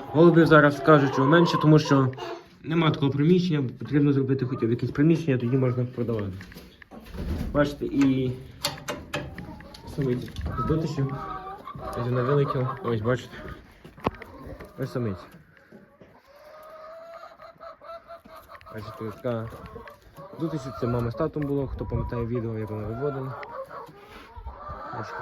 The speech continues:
теж така самичка. Двадцять четвертого року.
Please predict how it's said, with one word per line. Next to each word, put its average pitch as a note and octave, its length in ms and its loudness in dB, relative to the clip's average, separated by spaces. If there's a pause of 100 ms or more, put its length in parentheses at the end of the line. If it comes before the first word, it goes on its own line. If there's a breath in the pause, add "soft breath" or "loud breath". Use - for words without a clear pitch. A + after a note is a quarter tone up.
теж A#2 140 -2
така G#2 280 -8
самичка. A#2 520 -8 (1400)
Двадцять C3+ 280 -6
четвертого C3 380 -2
року. D#3+ 340 2